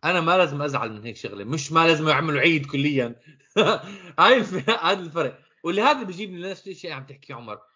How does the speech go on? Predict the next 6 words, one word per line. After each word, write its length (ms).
Again، 240
آه، 460
ال-، 380
العلاقات 880
<laughs> 400
الصحية، 880